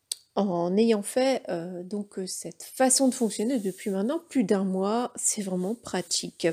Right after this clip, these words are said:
puisqu'en fait, donc, je vais prendre au drive, en fait, tout ce qui <laughs> me ferait perdre du temps en faisant mes courses, en prenant un chariot, et cetera.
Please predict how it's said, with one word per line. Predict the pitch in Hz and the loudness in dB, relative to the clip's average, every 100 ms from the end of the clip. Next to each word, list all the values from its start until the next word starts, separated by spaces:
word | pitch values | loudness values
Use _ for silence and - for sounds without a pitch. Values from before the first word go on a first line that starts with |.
| 165 | 0
puisqu'en | - 196 190 | -2 0 0
fait, | 185 247 202 | 0 0 0
donc, | 190 | -2
je | 175 | -2
vais | 208 | -4
prendre | 196 - 233 233 | -2 2 4 6
au | 226 | 6
drive, | 185 208 226 214 - _ _ _ _ _ - - - - | 4 4 4 4 -2 _ _ _ _ _ -20 -8 -4 -2
en | 220 | -2
fait, | 202 190 185 - | -2 -2 -4 -4
tout | 233 | -2
ce | 233 | -2
qui | - - - 254 - - - | -2 4 8 8 6 -6 -10
<laughs> | - - | -4 10
me | 330 | 10
ferait | 453 440 | 12 8
perdre | 403 339 277 | 8 8 8
du | 294 | 6
temps | 294 285 285 247 | 6 2 4 4
en | |
faisant | 220 220 233 240 233 - | 2 2 2 0 -2 -4
mes | 190 233 | 0 2
courses, | 277 - 247 269 - - 262 269 254 | 0 0 0 0 -4 0 2 2 0
en | 208 | -6
prenant | - 202 226 | -6 -4 -2
un | 214 | -4
chariot, | - 185 208 285 | -6 -2 0 2
et | 269 | 2
cetera. | - - 277 233 180 - | 0 -2 0 0 0 -4